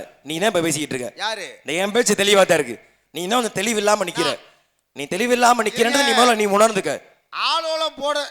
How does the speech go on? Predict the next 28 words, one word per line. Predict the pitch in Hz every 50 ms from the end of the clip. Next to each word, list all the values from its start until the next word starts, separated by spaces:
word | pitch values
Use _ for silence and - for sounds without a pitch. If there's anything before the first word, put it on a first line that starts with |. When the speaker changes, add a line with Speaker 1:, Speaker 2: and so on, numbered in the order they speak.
| - - 208
Speaker 2:
நான், | 233 240 - - - 208
நான் | 240 262 262
வந்து | 269 262 254 233
ஆலோலம் | 247 262 262 254 240 233
போடலாமா? | 233 226 226 208 208 214 220 214 190 165 - - _ _ - - _ _ _ _ _ _ _ _ _ _ - - _ _ _ _ _ _ _ _ - 196 247
ஆலோலம் | 302 311 311 302 302 269 -
சொல் | 277 285 277 262
நான் | 254 269 - 247
சொல்லலாமா? | 247 262 269 262 247 233 220 226 233 226 202 156 127 - _ _ _ _ _ _ _ _ _ _ _ _ _ _ _ -
நீங்க | 240 247 240 247
என்ன | 285 285 220
சொன்னீங்க? | 254 254 247 233 220 190 170 -
அவனுக்கு | - 196 233 123 143
Speaker 1:
யார் | 156 165 165
யாது? | 151 139 131 135 131 135 139 160 208
Speaker 2:
இருங்க. | 247 269 262 240
Speaker 1:
உன் | 226 143
மண்டைய | 143 - 190 180 160 -
புழக்க | 147 160 170 151 156 151
போற | 175 185 156
மரியாதையை | 151 151 160 156 160 139 147
ஓடி | 143 -
போயிரு. | 143 131 131 131 _ _ _ _ _ _ - 208
Speaker 2:
அவனுக்கு | 247 262 254 240 220 247
இதிகாசம் | 269 294 311 311 311 277 277 277 247 240
தெரியுமா? | 240 240 226 226 240 269 294 302 - - - _ _ _ _ _ _ _ _ _ _ _ _ - - - _ _ _ _ -
புராணம் | 254 294 320 320 320 311 294 269 262
தெரியுமா? | 254 254 240 226 233